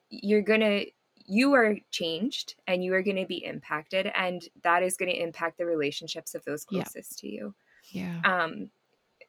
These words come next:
Speaker 1: if this is also something that your kids are grieving, they're going to need you too. And you, n-, I don't wanna, like, you need to be there for them.
Speaker 2: Yeah,
Speaker 1: The worst would be
Speaker 2: that's
Speaker 1: that
Speaker 2: right.
Speaker 1: they also lose you in
Speaker 2: Yes.
Speaker 1: this,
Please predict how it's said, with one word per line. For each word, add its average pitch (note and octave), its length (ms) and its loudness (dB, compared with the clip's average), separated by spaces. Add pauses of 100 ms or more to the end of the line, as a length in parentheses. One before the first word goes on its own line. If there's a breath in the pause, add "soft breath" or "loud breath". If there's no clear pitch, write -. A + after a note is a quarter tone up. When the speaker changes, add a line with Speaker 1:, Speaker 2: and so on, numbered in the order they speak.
(180)
Speaker 1:
if A3 280 4
this G#3+ 180 2
is G3+ 140 0
also E3 260 0
something F3 420 -4
that E3 160 -4
your D#3 120 -2
kids A#3 340 -4
are A3+ 80 -2
grieving, G#3 680 -2
they're G3 260 6
going G#3 240 0
to G3+ 140 -6
need E3 300 -6
you E3 140 -4
too. - 460 -6 (360 loud breath)
And F3 320 4 (180)
you, F#3+ 220 0
n-, G#3 280 2 (720)
I F#3 100 -4
don't F#3+ 240 -4
wanna, F#3+ 300 -2 (200)
like, D#3+ 220 0 (120)
you G#3 200 0
need G#3+ 280 4
to A#3 120 2
be B3 220 6
there E3+ 160 4
for D#3+ 240 0
them. - 200 -2
Speaker 2:
Yeah, G3 140 4
Speaker 1:
The G3+ 60 0
worst G#3 260 2
would A#3+ 100 2
be G#3 100 0
Speaker 2:
that's G3+ 80 0
Speaker 1:
that G3+ 80 2
Speaker 2:
right. G3 60 -2
Speaker 1:
they G3 140 4
also G3 300 2
lose F#3+ 300 -2
you F3 500 -2
in E3 240 4
Speaker 2:
Yes. - 0 -
Speaker 1:
this, - 420 -6